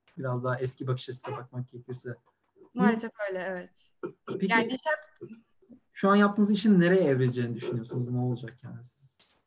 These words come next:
Speaker 1: öngörünüz
Speaker 2: Ben
Speaker 1: nedir?
Speaker 2: ben şu anda,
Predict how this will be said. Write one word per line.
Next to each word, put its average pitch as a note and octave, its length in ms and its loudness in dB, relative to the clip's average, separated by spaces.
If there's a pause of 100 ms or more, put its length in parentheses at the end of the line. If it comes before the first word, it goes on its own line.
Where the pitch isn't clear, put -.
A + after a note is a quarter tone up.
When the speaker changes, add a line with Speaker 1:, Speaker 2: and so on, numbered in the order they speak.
(720)
Speaker 1:
öngörünüz C#3 360 2
Speaker 2:
Ben C#3+ 160 0
Speaker 1:
nedir? - 300 -8 (680)
Speaker 2:
ben C#4+ 240 0
şu F#4+ 180 -4
anda, E4+ 240 -2